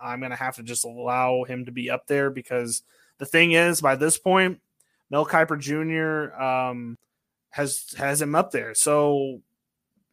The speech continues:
there's really nothing you can do. Like, <laughs> there's nothing I can do about it. That teams draft all, like, I will tell you this. I have heard stories that teams will draft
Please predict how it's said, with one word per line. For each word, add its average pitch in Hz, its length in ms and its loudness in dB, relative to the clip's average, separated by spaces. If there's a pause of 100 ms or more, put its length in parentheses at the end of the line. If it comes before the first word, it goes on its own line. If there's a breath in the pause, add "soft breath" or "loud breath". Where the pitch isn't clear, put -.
(120)
there's 147 240 -6
really 156 180 0
nothing 147 380 -2
you 143 140 0
can 135 240 -4
do. 147 260 -2
Like, 143 240 -2
<laughs> - 20 -2
there's 185 240 4
nothing 180 240 4
I 151 120 8
can 143 160 2
do 131 100 0
about 131 280 2
it. 156 120 0 (260 loud breath)
That - 300 -2
teams 202 320 0
draft 175 480 4
all, 143 200 0
like, 143 260 -4
I 170 160 0
will 202 160 2
tell 160 200 -2
you 143 140 0
this. 123 300 -4 (260 soft breath)
I 147 140 -2
have 175 140 0
heard 151 500 -2
stories 127 580 -4
that 127 240 -2 (160)
teams 160 380 -6
will 135 140 -6
draft 131 500 -2